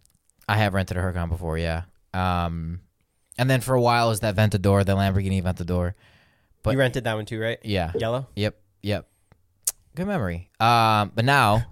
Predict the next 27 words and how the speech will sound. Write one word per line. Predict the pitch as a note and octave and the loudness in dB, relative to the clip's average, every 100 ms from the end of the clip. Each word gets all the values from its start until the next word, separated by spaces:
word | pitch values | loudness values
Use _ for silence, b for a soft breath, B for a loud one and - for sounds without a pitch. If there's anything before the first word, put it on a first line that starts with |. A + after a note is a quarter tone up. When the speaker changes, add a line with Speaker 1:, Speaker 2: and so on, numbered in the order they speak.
| - - | -6 -4
Speaker 2:
<laughs> | - - | -2 2
When | F#3+ E3+ F3 | 2 2 -2
someone | F3 F3 D#3+ | 0 0 0
shows | D#3 D3+ | 0 0
up | C3+ | 0
outside | C#3+ C3 C#3+ | 0 0 -2
my | B2 B2 | 0 0
house | B2+ A#2+ | 0 -2
with | A2+ | -6
a | |
three | - B2 | -2 0
hundred | B2 A#2 A2+ | 2 0 0
thousand | A2+ A2+ | -2 0
dollar | A2+ G#2+ | 0 0
car, | G#2 A2 G#2 | -2 -2 0
I | |
remember | G#2+ G#2+ D3 D3 | -2 -6 -8 -6
it. | A2 F#2+ | -6 -6
Speaker 1:
Oh, | |
whoa, | G#2 F2 F2+ F2+ | -2 0 0 -2
whoa. | E2+ D2+ B B B | -2 -6 B B B
Seven | - G#2 G#2+ | -8 -4 -2
hundred | F#2+ | -4
fifty | - F#2 - | -6 -16 -12
thousand. | B1+ G#1+ D2 F#2+ _ _ _ _ _ _ _ _ _ | -10 -10 -14 -18 _ _ _ _ _ _ _ _ _
Speaker 2:
What | - | -14
the | - | -10